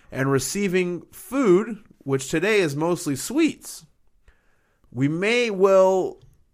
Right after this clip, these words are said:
imagine that the heathen origins of this tradition, perhaps with goat head masked men roaming the neighborhood, singing, dancing, and receiving the offerings of Thor,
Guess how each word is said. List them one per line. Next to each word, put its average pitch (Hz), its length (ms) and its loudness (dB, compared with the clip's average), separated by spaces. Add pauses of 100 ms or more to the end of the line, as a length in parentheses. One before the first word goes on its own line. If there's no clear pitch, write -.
(200)
imagine 135 1000 -2
that 139 180 -4
the 135 80 -6
heathen 208 500 -4
origins 156 600 0
of 135 100 -4
this 190 180 0
tradition, 160 680 -4
perhaps 165 520 -2
with 135 180 -4
goat 175 240 2
head 170 240 -2
masked 165 360 -2
men 190 360 -2
roaming 175 440 0
the 202 80 -2
neighborhood, 156 600 2 (500)
singing, 214 640 -2 (140)
dancing, 165 600 -2
and 135 240 -6
receiving 156 480 -2
the 139 100 -4
offerings 139 500 -4
of 123 120 -6
Thor, 131 460 -2